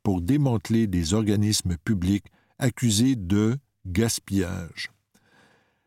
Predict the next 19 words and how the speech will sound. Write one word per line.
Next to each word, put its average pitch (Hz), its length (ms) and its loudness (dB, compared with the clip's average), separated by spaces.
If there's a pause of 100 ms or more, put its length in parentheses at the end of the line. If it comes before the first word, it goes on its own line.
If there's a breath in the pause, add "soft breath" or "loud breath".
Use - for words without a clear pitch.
Le 113 260 4
milliardaire 139 840 2
qui 107 180 0
a 90 140 0 (100)
cofondé 107 680 2
Airbnb 95 680 0 (220)
en 87 80 0
deux 95 200 0
mille 92 220 2
huit 107 220 0 (220)
a 104 180 0
commencé 147 540 0
le 110 120 2
vendredi 95 640 0
quatorze 95 640 -2
février 95 680 2
deux 95 160 2
mille 92 200 0
vingt-cinq 110 540 0